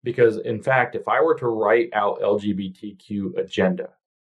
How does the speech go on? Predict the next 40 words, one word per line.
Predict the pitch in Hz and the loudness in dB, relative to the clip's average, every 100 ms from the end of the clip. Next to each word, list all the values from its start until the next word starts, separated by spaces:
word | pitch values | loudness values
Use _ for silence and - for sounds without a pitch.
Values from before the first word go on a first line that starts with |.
| _ _ _ _ | _ _ _ _
what | 110 | 2
I | 113 | 2
would | 104 | 2
actually | 110 143 151 123 | 2 0 0 0
do | 101 95 | 0 0
is | 92 92 | 0 0
put | 98 82 | -2 0
L | 104 117 131 | 4 4 4
G | 120 131 | 0 -2
B, | 123 107 104 90 85 92 _ _ | -4 0 2 2 -2 -14 _ _
then | 104 101 | -4 -2
I | 98 | 0
put | - 101 | 0 -2
the | - | -4
T | - 139 139 | -10 -2 0
in | 131 | 0
parentheses, | 123 123 127 120 - 76 73 | 0 0 0 -6 -6 -10 -12
and | - | -6
I | 98 | -4
put | 95 87 | -2 -4
a | |
slash | - - 127 117 98 92 | -4 -4 2 4 4 -2
and | 95 | -6
put | 92 | -6
the | - | -8
Q. | - 92 - _ _ _ _ _ _ | -18 -20 -20 _ _ _ _ _ _
Because | 120 117 110 101 95 - | -6 2 2 2 -2 -6
the | 101 | -8
T | - 175 170 | -4 0 2
is | 117 - | 2 0
sometimes | 123 120 110 104 | -4 0 0 0
goes | 110 98 95 | 0 0 0
either | 90 85 | -2 -2
way. | 80 - _ _ _ _ _ _ | -2 -8 _ _ _ _ _ _
The | - | -4
trans | - 113 113 110 - - | 0 0 2 -2 -10 4
thing, | 107 98 | 4 4
it | 92 | -4
sometimes | - 131 135 117 113 - | 0 2 2 0 -2 -8
cuts | - 104 92 - | -2 0 0 -10